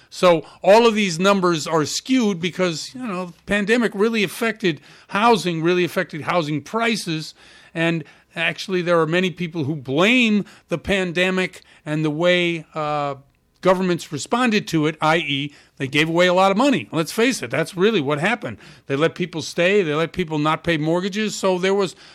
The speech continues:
a ton of dough out there, and because of the pandemic, the supply of items to buy went down. And I, I was explaining simple economics to,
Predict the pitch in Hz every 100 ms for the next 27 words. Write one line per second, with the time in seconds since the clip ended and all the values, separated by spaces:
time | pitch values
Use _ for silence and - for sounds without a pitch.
0 | - 170 - 233 254 226 262 247 170 156
1 | 143 120 175 - - - 143 147 160 247
2 | 277 247 - 160 143 135 135 160 - 147
3 | 165 131 - 190 185 190 175 165 165 147
4 | 143 - 165 185 180 156 - 131 175 202
5 | 202 160 131 117 127 101 110 143 156 -
6 | - 220 233 202 202 190 - 175 - 226
7 | 202 180 160 - - _ _ - 233 214
8 | 190 156 - - _ _ - _ 180 180
9 | 165 165 156 - - 143 127